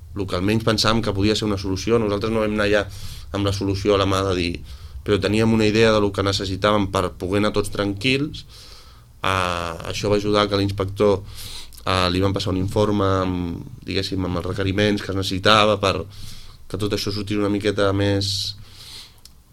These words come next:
més segur, i la única solució que ha ficat en el document, com la que nosaltres crèiem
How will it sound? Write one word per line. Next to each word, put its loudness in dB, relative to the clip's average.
més 2
segur, 8
i 4
la 6
única 8
solució 4
que 2
ha -4
ficat 2
en 4
el 4
document, 2
com 0
la 2
que 0
nosaltres 2
crèiem 2